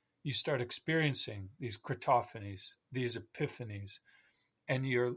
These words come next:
own life becomes sacralized as you start to see cropping up, you know, signs of, of these uns-, of the unseen world intermingling with your mundane reality, and suddenly the mundane becomes less mundane,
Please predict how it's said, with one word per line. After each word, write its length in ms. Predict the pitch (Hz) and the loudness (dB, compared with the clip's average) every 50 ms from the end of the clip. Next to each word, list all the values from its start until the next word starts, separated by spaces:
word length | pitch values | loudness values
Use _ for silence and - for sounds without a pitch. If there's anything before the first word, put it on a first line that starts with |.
| - | -2
own 200 | - 160 156 143 | 0 0 2 4
life 380 | 127 127 135 139 131 - - - | 6 6 8 6 6 2 -4 -8
becomes 720 | - 131 - - - 156 143 127 117 107 - - - - - _ - | -8 -8 -8 -6 -4 -2 -2 -2 0 0 0 2 0 0 -2 _ -2
sacralized 840 | - - - 196 185 185 - 131 113 107 101 95 98 98 - - - _ _ _ _ _ _ _ _ _ _ _ _ _ _ _ | 0 2 2 2 2 2 0 -2 0 0 0 -2 -4 -6 -6 -10 -12 _ _ _ _ _ _ _ _ _ _ _ _ _ _ _
as 200 | - 139 135 - | 2 2 2 2
you 80 | 151 135 | 2 2
start 340 | - - - 160 151 - - | 2 4 4 4 4 4 4
to 80 | 143 | 2
see 260 | 127 - - 147 - - | 2 2 2 0 -2 -4
cropping 480 | - - - 139 127 - - 131 110 117 | -4 0 2 2 2 2 -2 -6 -2 0
up, 280 | 135 135 113 - - _ _ _ _ _ _ _ _ _ _ _ _ _ _ _ _ - | 2 2 2 0 -4 _ _ _ _ _ _ _ _ _ _ _ _ _ _ _ _ -12
you 100 | 156 127 | -12 -10
know, 80 | 120 | -6
signs 540 | 110 - - - 139 131 131 123 113 107 101 | -2 -2 0 2 2 2 2 0 -2 -6 -8
of, 200 | 107 95 98 - _ _ _ _ _ _ _ _ _ - | -8 -10 -12 -14 _ _ _ _ _ _ _ _ _ -2
of 200 | 135 127 107 104 | -2 -2 0 0
these 220 | 127 123 120 123 | 0 0 2 2
uns-, 320 | 131 123 120 113 - - - | 0 0 0 0 -2 -2 0
of 200 | - 131 113 110 | -2 -2 0 0
the 100 | 123 127 | 2 2
unseen 520 | 131 131 123 - - - 127 110 107 107 | 2 2 2 0 0 0 -2 -4 -6 -4
world 460 | 110 139 147 120 104 98 95 95 - - _ _ _ _ _ _ _ _ _ _ | -2 -2 0 0 0 -2 -4 -8 -12 -18 _ _ _ _ _ _ _ _ _ _
intermingling 680 | - 160 131 - 139 123 120 135 143 143 123 110 107 104 | -2 0 0 0 0 0 2 2 2 2 0 -2 -2 -2
with 180 | 107 101 - | -4 -4 -2
your 80 | 123 117 | -4 -2
mundane 460 | 110 113 123 120 113 120 117 120 113 | 0 0 -2 0 2 2 2 2 0
reality, 540 | 110 107 110 113 120 123 123 113 95 107 104 | 0 2 6 6 6 6 4 2 -4 -6 -6
and 120 | 107 107 | -6 -4
suddenly 320 | - - 139 135 135 127 120 | -2 0 0 0 0 0 -2
the 100 | 104 113 | -2 -2
mundane 540 | 110 120 120 113 107 120 123 120 113 107 | -2 -2 -2 -2 0 0 0 0 -2 -4
becomes 500 | 104 120 - - - 143 123 113 104 - - | -8 -12 -12 -8 -6 -6 -6 -6 -8 -6 -4
less 240 | 135 135 117 - - | -2 -2 -2 -2 -6
mundane, 580 | - 104 98 98 98 95 - 98 98 101 107 107 | -6 -6 -6 -6 -8 -10 -14 -16 -18 -18 -20 -20